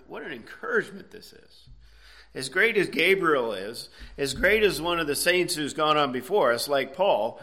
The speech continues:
I'm glad I'm not praying to them. <clears throat> I'm praying through Jesus Christ to the Father. What an encouragement.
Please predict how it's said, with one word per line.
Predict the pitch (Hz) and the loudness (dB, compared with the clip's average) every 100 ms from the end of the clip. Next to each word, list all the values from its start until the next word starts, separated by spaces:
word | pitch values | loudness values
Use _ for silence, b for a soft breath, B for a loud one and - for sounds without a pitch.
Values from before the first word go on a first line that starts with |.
| B B B | B B B
I'm | - 247 | 2 4
glad | 226 254 | 6 6
I'm | 208 | 6
not | 175 190 | 4 2
praying | - 202 165 | 4 4 4
to | 110 | 2
them. | 190 302 98 160 - - b b | 4 4 0 -8 -12 -20 b b
<clears throat> | b b - | b b -6
I'm | - 294 143 117 131 | -4 -4 -8 -12 -14
praying | - 170 151 127 110 - b b b b _ _ _ | -2 2 2 0 -4 -14 b b b b _ _ _
through | - 147 165 | -8 -2 -2
Jesus | 135 135 120 113 | -2 -6 -6 -10
Christ | - 113 95 - - | -6 -6 -4 -10 -14
to | 98 | -16
the | 95 | -18
Father. | - - - - 202 202 | -18 -18 -20 -20 -16 -14
What | 202 | -10
an | 185 | -8
encouragement. | 151 113 117 90 82 - | -8 -10 -10 -10 -14 -20